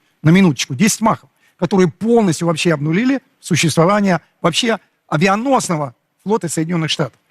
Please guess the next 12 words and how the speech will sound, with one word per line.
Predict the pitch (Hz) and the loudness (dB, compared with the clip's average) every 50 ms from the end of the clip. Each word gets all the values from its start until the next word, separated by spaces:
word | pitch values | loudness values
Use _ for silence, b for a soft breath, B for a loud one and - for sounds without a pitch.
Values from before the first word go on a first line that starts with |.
| _ _ _ _ 190 | _ _ _ _ -2
Поэтому, | 208 214 214 208 | 0 2 2 0
когда | 220 226 208 247 226 | 0 0 0 0 0
он | 214 214 202 - _ _ _ _ _ | 0 -2 -4 -6 _ _ _ _ _
в | _ | _
присутствии | 202 202 190 - 262 208 - 160 147 | -2 -2 -2 -2 -4 -6 -6 -6 -8
компетентной | - - 151 139 165 143 - 269 269 269 294 269 | -6 -6 -4 -4 -2 0 0 0 2 2 0 0
публики, | - 254 220 190 156 156 147 - | 0 0 2 2 2 2 2 0
а | 151 | -2
он | 160 | -2
встречался | 160 - 185 175 - 196 180 - - 151 | -2 -2 -2 -2 0 0 -2 -2 -4 -2
с | |
генералами, | 135 170 180 185 180 170 156 147 147 135 135 131 127 123 | 0 0 2 2 4 4 2 2 0 -2 -4 -6 -8 -10